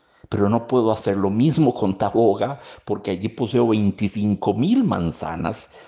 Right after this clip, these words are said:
y está fuera de mis posibilidades cultivarlas. Ni yo, a pesar del esfuerzo que realizamos usted y yo,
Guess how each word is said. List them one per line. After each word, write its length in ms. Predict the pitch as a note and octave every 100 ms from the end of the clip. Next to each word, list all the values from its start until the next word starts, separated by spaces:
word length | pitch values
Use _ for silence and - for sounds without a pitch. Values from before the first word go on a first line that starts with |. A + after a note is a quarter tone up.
| -
y 100 | G#2+
está 220 | G2+ -
fuera 320 | C3 - C#3+ A#2+
de 120 | G#2+
mis 180 | F#2+ -
posibilidades 960 | - A2 F#2+ F2+ A2+ A2+ G3+ C#4 -
cultivarlas. 1040 | - E2+ F2 - - A1 - A#1+ - - - _ _ _ _ _ _ _ -
Ni 300 | A#2+ C3 A2+
yo, 480 | F#2+ D3+ B3 D#3 -
a 140 | E2+ -
pesar 320 | F2+ - F#2+
del 160 | G2 F#2+
esfuerzo 580 | F#2 - G2+ A#2+ -
que 80 | -
realizamos 720 | - E2 D2+ - F2 G2 D2+ -
usted 300 | - F2 F2
y 160 | F#2
yo, 400 | - - A2 C#3+